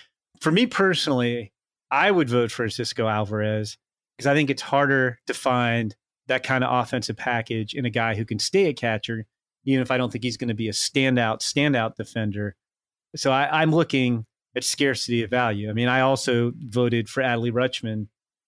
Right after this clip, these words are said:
over Bobby Witt Junior and, and Julio Rodriguez at the beginning of the season, kind of for the same, the same reason. But, um, I, I, I,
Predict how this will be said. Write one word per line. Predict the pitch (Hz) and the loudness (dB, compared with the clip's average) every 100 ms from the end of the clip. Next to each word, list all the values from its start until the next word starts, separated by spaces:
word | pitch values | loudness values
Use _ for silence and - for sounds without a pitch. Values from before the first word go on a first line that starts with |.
| - | -2
over | 131 127 110 117 113 104 _ _ _ _ | 2 2 0 -2 -2 -4 _ _ _ _
Bobby | 131 123 120 | 0 2 2
Witt | 120 | 0
Junior | 113 120 113 110 107 120 | -2 -2 -2 -2 -6 -6
and, | 131 135 | -4 -2
and | 113 | 0
Julio | 123 117 | 0 2
Rodriguez | 113 110 123 120 117 120 | 0 0 0 0 -2 -6
at | |
the | 101 | -4
beginning | 123 123 120 | 0 2 0
of | |
the | 104 | -2
season, | - 104 104 | -4 -6 -6
kind | 117 107 | -4 -4
of | 95 | -6
for | 104 | -10
the | |
same, | 101 117 107 98 - _ _ _ _ _ | -4 -2 -2 -4 -8 _ _ _ _ _
the | - | -4
same | 139 117 | 0 0
reason. | 110 123 107 95 - _ | 2 0 -2 -8 -14 _
But, | 123 117 - _ _ _ _ _ | 0 0 -2 _ _ _ _ _
um, | 123 117 110 104 104 107 _ _ _ _ _ _ _ - | -2 0 0 -2 -6 -10 _ _ _ _ _ _ _ -4
I, | 170 | -2
I, | 165 170 165 | 0 0 0
I, | 139 | 0